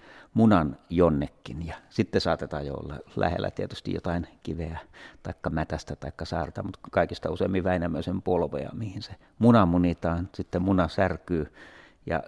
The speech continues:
sieltä tulee näitä ihan maailman rakennusaineita, tulee meret ja maat ja taivaat. Mutta kyllähän siinä voi käydä niin, että kun se muna särkyy, niin siltä kohtaa merestä nousee vaikkapa luoto, ja luodon ympärille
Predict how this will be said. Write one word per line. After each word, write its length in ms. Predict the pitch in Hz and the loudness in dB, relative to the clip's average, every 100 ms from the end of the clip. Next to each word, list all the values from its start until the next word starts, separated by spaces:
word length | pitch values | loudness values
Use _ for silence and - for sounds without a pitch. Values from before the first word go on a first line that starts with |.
| - | -12
sieltä 380 | - 85 78 82 | -6 -6 -6 -12
tulee 400 | - 57 58 69 | -10 -10 -8 -8
näitä 360 | 73 78 87 - | -8 -10 -14 -10
ihan 240 | 80 85 | -6 -2
maailman 520 | 95 95 82 87 98 - _ _ - | 0 2 2 2 0 -2 _ _ -6
rakennusaineita, 880 | 101 98 90 - 98 80 73 73 78 - | -4 -2 -2 0 -2 0 -4 -6 -12 -10
tulee 360 | 87 78 73 - - - - | -6 -6 -6 -12 -20 -20 -16
meret 340 | - 95 - - | -12 -10 -10 -6
ja 80 | 92 | -4
maat 320 | 87 76 - | -4 -4 -8
ja 80 | - - _ | -10 -12 _
taivaat. 640 | 95 85 78 78 67 - - - - - - | -2 -2 0 -2 -2 -4 -18 -20 -20 -14 -6
Mutta 200 | 101 - | -4 0
kyllähän 380 | 139 113 92 92 | 2 2 0 -2
siinä 220 | 110 117 | -2 2
voi 120 | 123 | 2
käydä 260 | 98 95 98 | 2 0 0
niin, 140 | 95 | 0
että 120 | - | -2
kun 100 | 95 | -4
se 80 | 92 | -2
muna 320 | 90 98 92 - | 0 2 0 -2
särkyy, 520 | - 98 87 - 87 | -2 -2 -2 -4 -2
niin 200 | 87 90 | 0 0
siltä 280 | 90 87 87 | -2 -4 -4
kohtaa 500 | - 92 - 101 98 | -4 -6 -2 0 0
merestä 380 | 98 90 85 - | -2 -4 -6 -8
nousee 420 | 90 92 - 98 | -6 -8 -8 -10
vaikkapa 400 | 95 - - 113 | -10 -10 -2 0
luoto, 680 | 110 110 98 87 - 78 - _ - - - _ _ - | 2 4 4 4 2 -4 -4 _ -20 -20 -20 _ _ -10
ja 180 | 85 - - - | -8 -10 -16 -10
luodon 600 | 85 98 87 80 69 - - 90 | -4 0 0 0 -6 -12 -10 -4
ympärille 520 | 85 82 76 73 | -2 -2 -6 -8